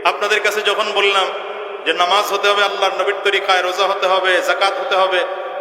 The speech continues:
হঠাৎ করে রাজনীতির কথা ঢুকানোর পরে অনেকে চিন্তা করলেন, রাজনীতি আবার আল্লাহর নবীর তরিকায় হয় কেমনে? এই প্রশ্নের উত্তর পরে দেব, আগে আপনাদের কাছে একটা প্রশ্ন করি। আচ্ছা বলেন তো, রাজনীতি ইবাদত না ইবাদত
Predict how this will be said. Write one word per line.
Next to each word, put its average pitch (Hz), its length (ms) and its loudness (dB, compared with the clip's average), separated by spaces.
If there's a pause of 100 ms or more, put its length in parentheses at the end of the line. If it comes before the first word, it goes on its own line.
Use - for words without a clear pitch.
(200)
হঠাৎ 214 320 2
করে 208 160 2
রাজনীতির 185 600 0
কথা 202 260 4
ঢুকানোর 196 420 0
পরে 196 140 2
অনেকে 196 400 2
চিন্তা 196 200 -2
করলেন, 180 360 0 (380)
রাজনীতি 240 680 2
আবার 226 220 4
আল্লাহর 208 360 0
নবীর 196 140 -2 (100)
তরিকায় 190 360 2
হয় 147 240 2
কেমনে? 139 320 -2 (460)
এই 220 120 4
প্রশ্নের 233 500 0 (120)
উত্তর - 460 -2
পরে 214 220 2
দেব, 208 180 2
আগে 214 360 4
আপনাদের 196 420 0
কাছে 185 200 0
একটা 208 180 0
প্রশ্ন 180 420 0
করি। 139 180 0 (320)
আচ্ছা - 160 0
বলেন 196 360 2
তো, 170 160 0
রাজনীতি 175 520 2
ইবাদত 196 720 2
না 165 160 4
ইবাদত 185 300 2